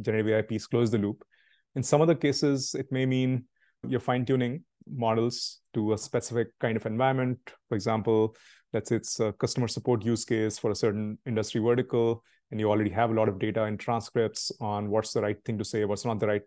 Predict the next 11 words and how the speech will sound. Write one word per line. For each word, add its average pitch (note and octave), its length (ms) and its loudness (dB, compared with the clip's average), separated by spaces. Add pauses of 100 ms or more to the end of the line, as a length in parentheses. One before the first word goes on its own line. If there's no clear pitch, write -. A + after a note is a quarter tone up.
thing G#2+ 120 -6
to G#2 60 -4
say. G2+ 240 0
So G#2 140 -4
you G#2 140 -2
may G#2+ 320 -2 (680)
do G#2 200 0
some G2+ 160 -6
fine-tuning A#2+ 440 2
of G#2+ 220 -2
models G#2 640 0